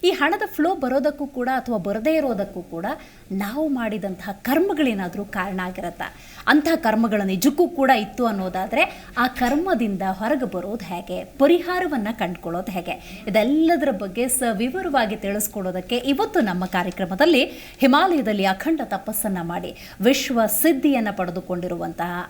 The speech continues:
ಹಾಗೇನೆ ಕರ್ಮದೋಷ, ಸಕಲ ದೋಷಗಳನ್ನ ಸರಳವಾಗಿ ಪರಿಹರಿಸುವಂತಹ ಫೈನಾನ್ಷಿಯಲ್ ಪ್ಲಾನರ್ ಆಗಿರುವಂತಹ, ಸೇವಿಂಗ್ಸ್ ಹಾಗೇನೆ ಇನ್ವೆಸ್ಟ್ಮೆಂಟ್ ತಜ್ಞರು ಕೂಡ ಆಗಿರುವ, ನಾವು ಕರ್ನಾಟಕದಲ್ಲಿ ಬಹಳ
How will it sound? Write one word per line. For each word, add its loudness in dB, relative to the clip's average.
ಹಾಗೇನೆ 2
ಕರ್ಮದೋಷ, 4
ಸಕಲ 0
ದೋಷಗಳನ್ನ -2
ಸರಳವಾಗಿ 2
ಪರಿಹರಿಸುವಂತಹ -4
ಫೈನಾನ್ಷಿಯಲ್ 4
ಪ್ಲಾನರ್ 4
ಆಗಿರುವಂತಹ, 2
ಸೇವಿಂಗ್ಸ್ 2
ಹಾಗೇನೆ 0
ಇನ್ವೆಸ್ಟ್ಮೆಂಟ್ -2
ತಜ್ಞರು 4
ಕೂಡ -2
ಆಗಿರುವ, -2
ನಾವು -2
ಕರ್ನಾಟಕದಲ್ಲಿ 0
ಬಹಳ -2